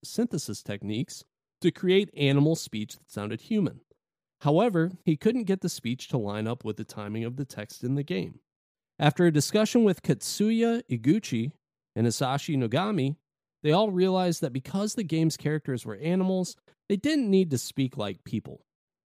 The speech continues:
Bando received the green light to create an animal language based around the tone of what was being talked about in each part of the game.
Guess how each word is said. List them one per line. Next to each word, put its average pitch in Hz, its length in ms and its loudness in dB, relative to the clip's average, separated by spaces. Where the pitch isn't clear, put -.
Bando 277 320 4
received 208 400 0
the 147 80 0
green 131 320 4
light 139 240 2
to 143 100 -4
create 127 320 0
an 110 120 0
animal 151 420 2
language 113 440 -2
based 147 320 -2
around 127 260 2
the 110 80 -2
tone 123 340 0
of 107 140 0
what 113 240 -2
was 120 140 -4
being 113 320 -2
talked 202 340 -6
about 107 320 -2
in 110 300 -6
each 110 260 -10
part 101 240 -8
of 107 80 -8
the 135 80 -10
game. 160 380 -6